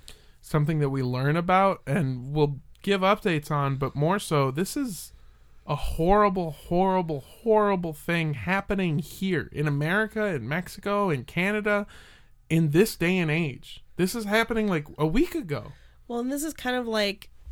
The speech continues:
Speaker 2: anytime we report on a cult that is current, we do kinda have to update. Like, I don't know if anybody's been watching the news, but R. Kelly has been accused again. So, it, for the same crimes that we listed out in episode nine. So,
Speaker 1: Yeah.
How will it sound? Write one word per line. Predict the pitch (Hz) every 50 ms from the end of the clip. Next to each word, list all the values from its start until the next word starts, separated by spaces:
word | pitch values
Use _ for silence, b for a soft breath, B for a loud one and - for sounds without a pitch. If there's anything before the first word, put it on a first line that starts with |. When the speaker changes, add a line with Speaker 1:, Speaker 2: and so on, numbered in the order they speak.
| - -
Speaker 2:
anytime | 233 233 262 294 277 254 233 214
we | 208 190 180
report | 180 175 170 - 185 165 165
on | 160 151
a | 151
cult | 151 - - 170 151 127 208
that | 160 156
is | 160 156 151
current, | - - - - - 175 180 185 226 254 269 269 b b b b b b b b -
we | 208 214 208
do | 180 208 214 226
kinda | 214 226 220 220 202
have | 196 196 190
to | 165
update. | 151 180 240 - - 151 139 123 -
Like, | - 143 170 175 160 - - -
I | - 170 170
don't | 185 190 185
know | 180 175 175 180
if | 180 185
anybody's | 175 175 175 185 185 185 180 180
been | 190 185
watching | 185 185 185 - 185
the | 190
news, | 214 233 240 226
but | 220 -
R. | - - 190 190
Kelly | - - 208 220 220 226
has | 226 214
been | - 220 214
accused | 196 - 269 349 339 202 - - -
again. | - 185 175 156 131 165 170 180 b b b b b b b b b b b b -
So, | - - 202 190 175 170 160 160 160 190 226 311 - - - - - -
it, | - - 196 170 185
for | - 220 214 214
the | 202 214
same | 196 - - - 208 185 190 208 233 240
crimes | - 220 226 233 262 269 254 208
that | 226 202
we | 196 208 208
listed | 220 226 220 220 - 196 202
out | 202 226 226 -
in | 151 180
episode | 175 175 - 208 - 214 202 190
nine. | 190 190 233 208 147 - - - b b b b b b b b b b b
So, | - - - 185 185 185 175 165
Speaker 1:
Yeah. | 175